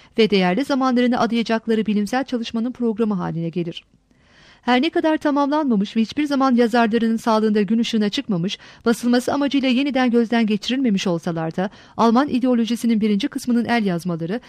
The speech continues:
tezlerden daha geniş bir biçimde geliştirilmiş olumlu bir karşı düşüncedir.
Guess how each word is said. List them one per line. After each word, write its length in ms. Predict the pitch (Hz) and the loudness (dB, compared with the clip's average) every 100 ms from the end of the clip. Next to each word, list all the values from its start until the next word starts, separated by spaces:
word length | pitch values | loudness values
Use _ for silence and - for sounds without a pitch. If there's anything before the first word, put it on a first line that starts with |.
| - - | -20 -2
tezlerden 580 | 240 220 233 226 214 196 | 0 2 2 2 0 0
daha 160 | 208 | -2
geniş 320 | 277 247 240 | -2 -2 -2
bir 140 | 233 208 | -4 -4
biçimde 300 | 202 208 190 | -4 -2 0
geliştirilmiş 680 | 185 170 - 175 165 247 - | -2 -4 -4 -6 -4 -6 -2
olumlu 320 | 214 226 277 | 0 0 -2
bir 120 | 277 | -4
karşı 360 | 262 240 214 208 | -2 -2 -2 -4
düşüncedir. 560 | 170 175 165 165 175 | -6 -6 -6 -6 -8